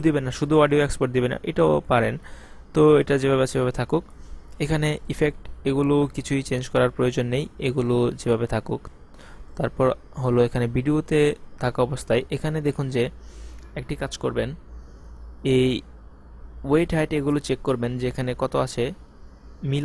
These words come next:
আছে কিনা, ফ্রেম রেট, তারপর হচ্ছে এখানে এই render at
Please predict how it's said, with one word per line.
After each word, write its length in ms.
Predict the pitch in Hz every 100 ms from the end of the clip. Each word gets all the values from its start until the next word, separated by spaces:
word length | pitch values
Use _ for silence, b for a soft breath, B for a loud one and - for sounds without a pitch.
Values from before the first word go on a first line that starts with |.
| 147
আছে 140 | - 127
কিনা, 180 | 123 131
ফ্রেম 200 | - 131 131
রেট, 160 | 127 127 -
তারপর 260 | 120 135 127
হচ্ছে 160 | 123 127
এখানে 220 | 123 123 123 - - - 160
এই 120 | 160 165 131
render 360 | 123 160 180 180 139
at 120 | 143